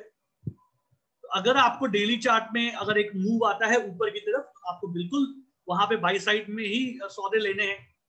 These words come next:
उसमें कोई दो राय नहीं है, है ना। अगर चलता है तो आपको buy side में ही सौदे लेने हैं।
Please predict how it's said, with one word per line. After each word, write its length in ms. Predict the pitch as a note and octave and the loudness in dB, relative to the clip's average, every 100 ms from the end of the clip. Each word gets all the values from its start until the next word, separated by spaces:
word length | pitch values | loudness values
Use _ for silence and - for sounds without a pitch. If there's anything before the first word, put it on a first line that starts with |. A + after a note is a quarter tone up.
| _ | _
उसमें 260 | F3+ G#3 F3+ | -10 -8 0
कोई 160 | A3 A3 | 2 4
दो 120 | A3+ | 4
राय 160 | G#3+ | 4
नहीं 240 | G#3+ G#3 F3+ | 2 0 -4
है, 60 | |
है 680 | F3 - _ _ _ _ F#3 | -8 -14 _ _ _ _ -8
ना। 60 | G#3+ - _ _ _ _ _ _ _ | -8 -8 _ _ _ _ _ _ _
अगर 160 | F3 G3+ | -2 0
चलता 300 | G#3 G3+ A#3 | 0 2 2
है 80 | A#3 | 2
तो 80 | |
आपको 240 | G#3+ G#3 A3+ | 0 -2 -2
buy 200 | G3 A3+ | 0 2
side 260 | A#3+ A#3 | 0 -2
में 60 | A#3 | -2
ही 60 | A3+ | -4
सौदे 240 | A3 G#3+ | -2 -2
लेने 240 | G3+ F#3+ | -4 -8
हैं। 140 | F3 | -14